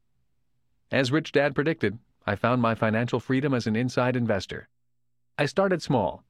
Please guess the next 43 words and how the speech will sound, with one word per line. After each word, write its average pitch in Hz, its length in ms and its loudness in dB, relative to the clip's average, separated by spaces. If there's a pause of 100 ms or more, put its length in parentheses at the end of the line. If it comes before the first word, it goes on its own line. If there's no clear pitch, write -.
(100)
buying 160 360 0
real 139 180 2
estate 113 400 0 (120)
as 123 160 2
a 110 60 0
sophisticated 113 680 0
investor. 85 480 -6 (600)
I 135 100 2
learned 190 240 0
how 170 100 -2
to 147 80 -2
use 123 300 0
limited 127 380 0
partnerships 117 560 -2
and 107 100 0
corporations 107 720 -2 (160)
to 123 80 2
maximize 117 680 0
the 110 80 -2
tax 139 320 -6
savings 87 400 -2
and 95 100 -2
asset 107 360 -2
protection. - 480 -6 (600)
I 117 120 0
then 123 200 0
started 120 360 -2
several 143 280 0
companies 104 440 -2
to 113 100 -6
gain 110 240 0
additional 101 440 -2
experience. - 640 -6 (540)
With 156 160 0
the 139 100 2
financial 139 500 0
education 131 520 0
I 104 100 0
learned 110 260 0
from 113 100 0
my 98 100 2
Rich 101 300 -2
Dad, 95 340 -2